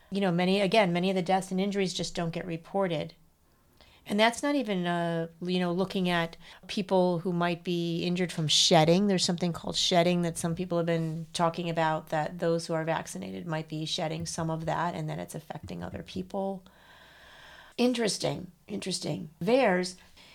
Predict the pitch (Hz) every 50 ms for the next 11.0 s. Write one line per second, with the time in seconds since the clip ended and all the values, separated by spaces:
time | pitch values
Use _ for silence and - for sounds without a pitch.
0 | - - _ - 202 254 254 233 220 214 208 208 - 214 208 202 196 - - 175
1 | 170 165 - - 190 - 165 - - - - - - - _ - - - - -
2 | - - - _ _ _ - 208 220 226 254 277 269 - 262 254 233 226 226 226
3 | 220 220 214 220 - - 214 202 196 196 196 190 190 190 185 185 185 185 - -
4 | - 165 - - 185 - - 170 - - - 170 - - - - - - - -
5 | - - 165 - - - - - - 90 - - - - - - - - - -
6 | - - - - - 240 _ _ _ _ _ _ _ _ - - 95 95 71 78
7 | - 69 - 95 - - - - - - 143 180 190 196 214 208 202 - 208 196
8 | 202 196 190 185 - - 202 196 190 185 175 170 - 170 170 170 190 202 208 214
9 | 202 - 226 208 202 190 - 214 196 190 190 - 196 196 190 185 180 185 185 185
10 | 185 170 160 156 165 175 185 190 196 196 208 - - - - - - - - -